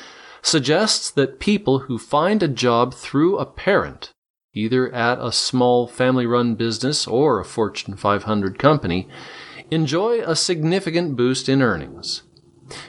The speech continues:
Using data from America's Census Bureau, Mister Steger analyzed the job histories of thirty-two million people who graduated from high school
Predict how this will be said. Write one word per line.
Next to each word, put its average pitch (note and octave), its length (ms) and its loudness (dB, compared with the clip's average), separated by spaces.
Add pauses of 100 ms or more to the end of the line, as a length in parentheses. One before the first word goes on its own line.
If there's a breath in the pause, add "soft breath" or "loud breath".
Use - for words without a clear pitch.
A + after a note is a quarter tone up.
Using D3 500 0
data C#3 440 2
from C3 280 0
America's C3 560 0
Census C#3+ 440 0
Bureau, G2 600 0
Mister B2 340 -2
Steger C3+ 560 0
analyzed C3 880 0
the B2+ 80 0
job D3 340 2
histories A#2+ 640 0 (360 loud breath)
of C3+ 160 2
thirty-two F3 840 2
million D3+ 560 2
people C3 480 -2
who A#2+ 180 -4
graduated C3+ 640 2
from A2 200 -6
high C#3+ 200 2
school F3 460 0